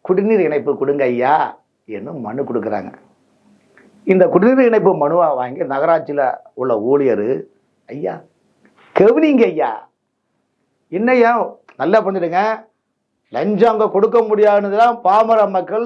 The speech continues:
சாமானிய மக்கள் எப்படா ஒரு ஸ்கீம் வருமா, மா-, ஒவ்வொரு, அதாவது, அ-, அ-, ஒவ்வொரு வாரத்துக்கும் திங்கட்கிழமை தோறும் கலெக்டர் ஆஃபீஸ்ல மனு வாங்குறாங்க. அந்த மனுக்களை போய் எங்கேயும் வாங்குறது கிடையாது, கலெக்டர் மக்களே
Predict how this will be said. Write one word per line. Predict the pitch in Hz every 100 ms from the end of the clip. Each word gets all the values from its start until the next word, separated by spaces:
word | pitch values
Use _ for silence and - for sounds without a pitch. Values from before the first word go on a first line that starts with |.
| 202
சாமானிய | 185 208 220 214 196
மக்கள் | 180 175 233 196
எப்படா | 170 196 202 208
ஒரு | 190 -
ஸ்கீம் | 202 208
வருமா, | 180 175 175 196 190 - _ _
மா-, | 110 107 110
ஒவ்வொரு, | 151 196 208 208
அதாவது, | 151 202 185
அ-, | 131 104
அ-, | 120 120
ஒவ்வொரு | 180 220 226 185
வாரத்துக்கும் | 175 202 202 170 156 208 226 - _ _ _ _
திங்கட்கிழமை | 190 226 214 196 175
தோறும் | 190 226 -
கலெக்டர் | 202 208 196
ஆஃபீஸ்ல | 156 214 185
மனு | 196 214
வாங்குறாங்க. | 185 170 160 139 117 _ _ _
அந்த | 131 165
மனுக்களை | 170 208 220
போய் | 208
எங்கேயும் | 190 208 190
வாங்குறது | 180 208 202
கிடையாது, | 190 202 220 214
கலெக்டர் | 180 208 202 214 202 170
மக்களே | 165 208